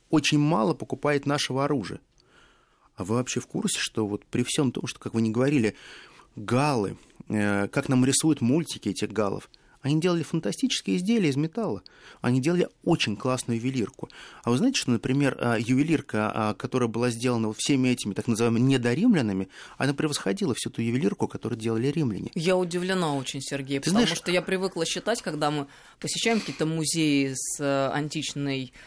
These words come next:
Speaker 2: а, культурой, да, с античными артефактами, я привыкла считать, что всё это либо греки, либо римляне. И мы, когда смотрим на эти ювелирные изделия, просто поражаемся. Ведь это до нашей эры, да,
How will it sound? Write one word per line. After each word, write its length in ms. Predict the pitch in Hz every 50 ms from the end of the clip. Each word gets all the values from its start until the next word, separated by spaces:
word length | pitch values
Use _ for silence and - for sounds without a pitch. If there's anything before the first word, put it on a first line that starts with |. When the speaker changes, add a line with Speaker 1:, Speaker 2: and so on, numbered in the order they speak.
| - - - - _
Speaker 2:
а, 200 | - 156 139 135
культурой, 600 | - - - 151 147 - 208 233 262 254 214 170 147
да, 200 | 127 147 165 185
с 100 | - -
античными 560 | 151 147 143 139 - 139 - 160 147 143 139
артефактами, 680 | 139 139 - - 147 - 185 196 233 - - 185 170 151
я 100 | 143 147
привыкла 400 | - - 160 147 156 - - 151
считать, 320 | 147 - 156 - - 170
что 180 | 170 - - 156
всё 160 | 143 - - 160
это 220 | 156 - 156 151 - - - - -
либо 260 | 165 170 160 151 151
греки, 480 | 147 156 165 214 247 - 208 165 156 - -
либо 420 | 151 151 156 175 180 175 180 175
римляне. 540 | 175 180 180 165 147 131 131 127 127 123 110
И 160 | - - 151 147
мы, 100 | 156 147
когда 220 | - 165 160 170
смотрим 420 | - - 202 240 262 269 247 208
на 160 | 180 165 151 143
эти 180 | 139 - -
ювелирные 600 | 151 143 156 156 180 185 180 170 147 143 143 143 156
изделия, 360 | 160 160 180 185 151 139 135
просто 360 | - - 170 185 - - 175
поражаемся. 1000 | - _ - 180 180 190 190 180 170 202 226 220 208 180 160 - - - 139 - - - - _
Ведь 180 | 165 160 - -
это 280 | 202 190 - 175 151 - - - - - - _ 185 165 160 143 147 - _ -
до 460 | - 175 170 160 147 147 185 202 208 208
нашей 400 | 185 175 170 165 - - 170 -
эры, 380 | - 196 254 330 330 269 180
да, 340 | 151 143 180 247 302 269